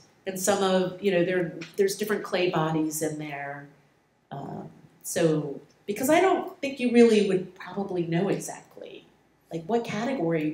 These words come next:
do s-, mixed <laughs> families fit into, you know? Like, the data, like, how did they get that data? I would love to, I haven't looked into it, but I, I'd be interested in that. Claire asked me to make a little piece at the end, and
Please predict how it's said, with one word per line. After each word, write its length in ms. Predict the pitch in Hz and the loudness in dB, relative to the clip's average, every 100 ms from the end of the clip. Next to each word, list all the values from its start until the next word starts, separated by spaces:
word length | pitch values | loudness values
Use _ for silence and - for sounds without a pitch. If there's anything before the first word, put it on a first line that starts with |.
| - | -4
do 180 | 165 | -4
s-, 240 | 160 160 - _ _ _ _ _ _ 180 | -4 -8 -18 _ _ _ _ _ _ -8
mixed 300 | 214 - - | -6 -6 -4
<laughs> 40 | |
families 680 | 202 262 233 - 170 - - | -2 0 0 -2 -4 -6 -4
fit 200 | 160 175 | 2 4
into, 280 | 160 - - | 4 0 -4
you 220 | 151 170 | -4 2
know? 220 | 190 254 | 4 6
Like, 320 | 247 208 208 - - - | 8 6 4 -4 -12 0
the 100 | 208 | 2
data, 640 | 214 233 277 240 208 185 - - | 8 8 10 10 10 6 -2 -2
like, 100 | 233 | -2
how 180 | 285 | 2
did 140 | 349 359 | 2 6
they 100 | - | 4
get 240 | - - | 4 -2
that 240 | 165 170 - | -2 -2 -2
data? 260 | 165 160 | -2 0
I 80 | 165 | 0
would 140 | 180 | 0
love 240 | 196 220 214 | 0 -2 -2
to, 300 | 180 160 160 | 0 0 -2
I 40 | 190 | 2
haven't 400 | 220 233 196 - | 2 4 0 -4
looked 180 | - | -8
into 280 | 160 - - | -8 -12 -14
it, 120 | - - | -18 -4
but 120 | 160 | -4
I, 220 | 156 156 156 | -2 -6 -6
I'd 140 | 156 | -6
be 140 | 160 156 | -2 -4
interested 400 | 151 - - - | -6 -12 -16 -16
in 120 | - | -20
that. 160 | - - _ _ _ _ _ _ _ _ _ _ _ _ | -20 -20 _ _ _ _ _ _ _ _ _ _ _ _
Claire 260 | - 247 247 | 0 2 4
asked 280 | 220 220 220 | 4 2 -2
me 120 | 214 | -2
to 80 | 202 | 0
make 180 | 185 | -2
a 60 | 180 | -2
little 340 | 147 170 170 | -2 0 0
piece 400 | - - - - | -4 -8 -16 -12
at 140 | - - | -12 -10
the 160 | 156 | -12
end, 380 | - - _ - - _ _ | -12 -16 _ -20 -20 _ _
and 640 | 160 151 139 143 147 73 | -10 -8 -10 -12 -14 -16